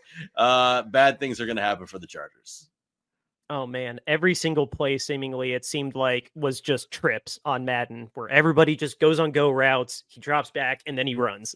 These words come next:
Speaker 2: Like,
Speaker 1: Yeah.
Speaker 2: <laughs> at least when he was with Baltimore, that seemed to be the running joke, is that every call is just trips.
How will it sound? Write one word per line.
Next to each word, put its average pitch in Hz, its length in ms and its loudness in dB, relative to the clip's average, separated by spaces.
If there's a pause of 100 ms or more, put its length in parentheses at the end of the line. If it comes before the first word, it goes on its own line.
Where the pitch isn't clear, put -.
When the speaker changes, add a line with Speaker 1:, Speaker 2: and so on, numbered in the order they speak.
(160)
Speaker 2:
Like, - 280 -6 (280)
Speaker 1:
Yeah. 117 240 -2 (100)
Speaker 2:
<laughs> - 100 -16
at - 800 -4
least 190 180 8
when 185 80 4
he 170 100 4
was 160 120 2
with 147 120 -4
Baltimore, 135 460 0
that 131 140 -2
seemed 143 240 -4
to 135 60 -2
be 135 140 -6
the 123 160 -4
running 123 280 0
joke, 123 260 -2
is 120 80 -8
that 123 160 -2
every 123 320 0
call 120 300 -4
is - 100 -14
just - 220 -10
trips. - 420 -12